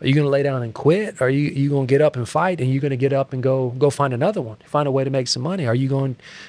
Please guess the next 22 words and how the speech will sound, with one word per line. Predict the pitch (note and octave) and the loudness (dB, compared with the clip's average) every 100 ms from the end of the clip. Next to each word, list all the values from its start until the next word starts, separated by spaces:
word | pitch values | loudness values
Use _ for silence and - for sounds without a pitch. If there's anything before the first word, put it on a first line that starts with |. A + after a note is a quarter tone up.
| - | -4
you | C3+ | 2
know, | C3+ | 2
if | B2+ C#3+ | 2 4
you're, | D3 - | 2 2
if | A2+ D3+ | 0 2
you're | E3+ | 4
down | D#3 D#3 | 4 4
at | A#2+ | 0
halftime, | F3 A3+ - C3+ B2 D3+ - _ _ _ _ _ _ _ _ - | -2 -2 0 0 0 -2 -8 _ _ _ _ _ _ _ _ -2
you | |
know, | C3+ | 0
you're | D3+ F3 | 0 0
down | E3 D3 | 0 0
fourteen | D3+ - C#3+ C3 | -2 -2 -2 -2
points. | F3+ A3+ G#3 - - - _ _ - - | -2 -4 -6 -8 -10 -10 _ _ -20 -4
Same | - D#3+ D3+ | 2 2 2
thing, | F#3+ G#3 | 2 2
you | |
just | D#3 D3 | 2 4
lost | D#3+ C#3+ C3+ | 4 4 0
your | |
job. | B2 F3 A3 F#3 - | 2 2 4 0 -2